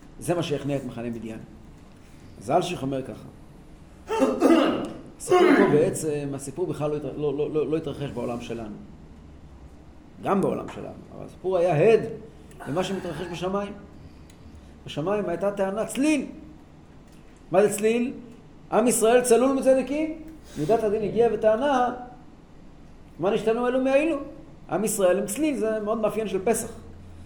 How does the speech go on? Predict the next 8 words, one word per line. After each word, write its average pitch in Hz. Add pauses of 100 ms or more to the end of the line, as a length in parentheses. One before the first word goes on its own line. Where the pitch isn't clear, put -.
(300)
הטענה 151
הזאת 147
של... 131 (1800)
מה 131
עונים 147
להם? 151 (420)
לחם 160
שעורים. 104